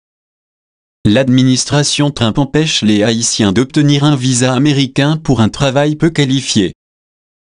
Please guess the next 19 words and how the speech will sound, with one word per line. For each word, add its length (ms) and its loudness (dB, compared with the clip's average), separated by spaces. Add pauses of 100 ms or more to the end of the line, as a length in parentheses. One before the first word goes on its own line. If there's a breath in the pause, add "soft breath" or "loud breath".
(140)
Les 220 2
Haïtiens 520 0
ne 140 0
seront 340 0
plus 300 0
éligibles 520 0
aux 80 2
visas 460 -2
américains 640 2
accordés 500 0
aux 100 2
travailleurs 680 -2
peu 140 0
qualifiés, 640 -2 (1000)
a 280 0
annoncé 420 0
mercredi 600 0
l'administration 920 0
Trump, 380 -2